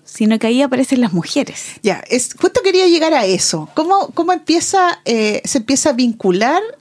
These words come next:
Speaker 2: eh, eh, o cómo empieza a ser efectivo este rol de la udec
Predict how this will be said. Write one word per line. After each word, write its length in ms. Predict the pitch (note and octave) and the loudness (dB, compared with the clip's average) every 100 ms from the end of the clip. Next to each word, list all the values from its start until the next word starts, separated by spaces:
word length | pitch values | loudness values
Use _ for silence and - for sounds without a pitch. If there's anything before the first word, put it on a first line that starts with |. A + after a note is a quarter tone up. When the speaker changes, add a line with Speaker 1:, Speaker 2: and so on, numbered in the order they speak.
| - | -6
Speaker 2:
eh, 260 | A#3 - _ _ _ | -6 -6 _ _ _
eh, 380 | G#3+ G#3 G3 F#3+ | -2 0 0 -2
o 120 | G3 | -2
cómo 180 | A3 D4 | 0 0
empieza 500 | C#4+ D4+ - D4+ G#3 | 2 0 0 0 0
a 60 | G3+ | -2
ser 340 | - G#3+ G#3 | -2 -2 -2
efectivo 480 | - - G3 - C#4 | -6 -4 -4 -2 0
este 220 | D#4+ - | 0 0
rol 260 | A#3+ A#3+ C#4+ | 0 0 0
de 120 | D4 | 0
la 100 | B3+ | 2
udec 400 | A3+ A#3 F4+ - | 2 2 0 -6